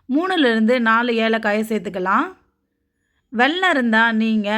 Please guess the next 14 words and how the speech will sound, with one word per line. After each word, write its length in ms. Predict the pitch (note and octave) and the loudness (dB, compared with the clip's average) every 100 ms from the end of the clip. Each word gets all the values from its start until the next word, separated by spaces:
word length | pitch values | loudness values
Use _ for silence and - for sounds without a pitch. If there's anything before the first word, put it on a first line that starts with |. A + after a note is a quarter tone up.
| G#3 | -2
வெல்லத்தை 320 | A3 C#4 C4 A#3 | -2 -4 -4 -2
மெல்ட் 220 | G#3+ A3 | -2 -2
பண்ணி 160 | A#3 A3+ G#3+ | -2 -2 -4
போட்டுக்கோங்க. 480 | G3 G3+ F#3+ F#3 G#3+ G#3+ | -6 -6 -6 -2 -2 0
நான் 180 | A3+ C4+ | 0 2
நாட்டு 220 | A3+ A#3 A3+ | 0 0 -2
சர்க்கரை 260 | A3 G3+ G3+ | -6 -4 -4
எடுத்திருக்கேன். 540 | F3+ F3 F#3 F#3 B3+ C#4+ C#4+ - - - A3+ | -4 -8 -8 -8 -4 -4 -6 -14 -20 -4 2
நல்லா 340 | B3 D4+ D#4+ E4 B3 | 2 2 -2 -2 -2
மிக்ஸியில 460 | A3 C4 A3 G#3+ A3 A3 | -4 -6 -4 -2 -2 -2
தண்ணி 260 | A#3 C4+ C#4+ | -2 0 0
நிறைய 240 | A3+ G#3 A3+ A#3 | 0 0 -2 -2
சேர்க்காம 540 | G#3 G#3 G3+ F#3 F#3 G#3 G3+ | -4 -4 -4 -4 -4 -2 -2
நல்ல 220 | A3 | -2